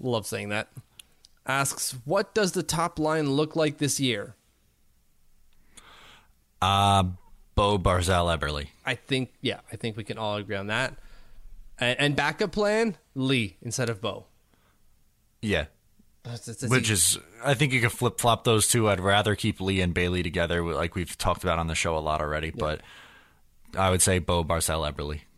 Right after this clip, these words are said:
Speaker 1: Worst case scenario, first line is Lee, Barzal, Bailey. And you still have a great playmaker in Bailey,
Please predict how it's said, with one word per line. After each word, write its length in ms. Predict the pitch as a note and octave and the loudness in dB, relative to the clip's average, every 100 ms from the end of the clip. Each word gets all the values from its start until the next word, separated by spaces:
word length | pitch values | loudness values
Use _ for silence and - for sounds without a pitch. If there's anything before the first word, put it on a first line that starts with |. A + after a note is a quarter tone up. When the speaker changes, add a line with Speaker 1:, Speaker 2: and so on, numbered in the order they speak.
| _ _ | _ _
Speaker 1:
Worst 340 | D3 D#3 E3+ - | -4 -2 -2 -2
case 160 | F3 - | -2 -2
scenario, 340 | D#3 D#3 E3+ | 0 0 0
first 320 | - D#3 D3 | 0 -2 0
line 240 | C#3+ C#3+ C#3 | 0 0 0
is 160 | A#2 | -2
Lee, 440 | B2 B2 B2 B2+ B2 | -4 0 0 0 -2
Barzal, 760 | A#2+ A#2+ A#2 A2 A2 A2 G#2 - - | -2 -2 -2 -2 0 -2 -4 -8 -4
Bailey. 400 | G#2 F#2+ F#2+ - _ _ _ _ _ _ _ | -2 -2 -10 -20 _ _ _ _ _ _ _
And 120 | D#3 | -4
you 60 | F#3+ | -2
still 180 | - G#3+ | 0 -2
have 100 | G3 | -2
a 60 | |
great 360 | E3+ D#3 F3+ - | -4 -2 -4 -4
playmaker 520 | F#3+ F#3 F3 E3 E3+ | -4 -2 0 0 0
in 80 | C#3+ | 0
Bailey, 520 | D3 E3 C3+ A#2+ D#3+ | 2 2 2 -2 -6